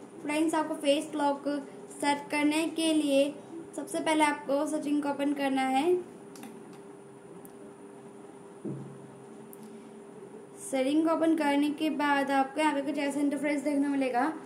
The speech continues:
आपको ऐसा वाले option पे click करना है और यहाँ पे आपको फिर ऐड page पे click करना है। Lock open करेंगे, मैं lock open किया है, आपको lock लगाना है। और आपने lock नहीं लगा रखा तो lock लगाना है आपको, ठीक है friends, समझ गए होंगे।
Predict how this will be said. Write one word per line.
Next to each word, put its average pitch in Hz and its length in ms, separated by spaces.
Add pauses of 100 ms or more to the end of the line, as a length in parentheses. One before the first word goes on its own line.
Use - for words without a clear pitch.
(360)
आपको 269 260
ऐसा 294 200
वाले 302 120
option 294 300
पे 269 60
click 285 220
करना 269 260
है 262 260
और 262 160
यहाँ 277 280
पे 285 60
आपको 269 340
फिर 269 300 (1500)
ऐड 285 160
page 311 320
पे 320 60
click 302 300
करना 277 240
है। 269 220
Lock 277 240
open 285 280
करेंगे, 269 720 (360)
मैं 320 300
lock 320 240
open 302 300
किया 262 200
है, 254 80
आपको 269 220
lock 339 220
लगाना 233 400
है। 226 140
और 240 80
आपने 262 240
lock 294 240
नहीं 240 200
लगा 233 220
रखा 226 260
तो 254 280
lock 233 320
लगाना 220 360
है 196 100
आपको, - 140
ठीक 254 240
है 302 60
friends, 320 300
समझ 277 180
गए 285 100
होंगे। 285 300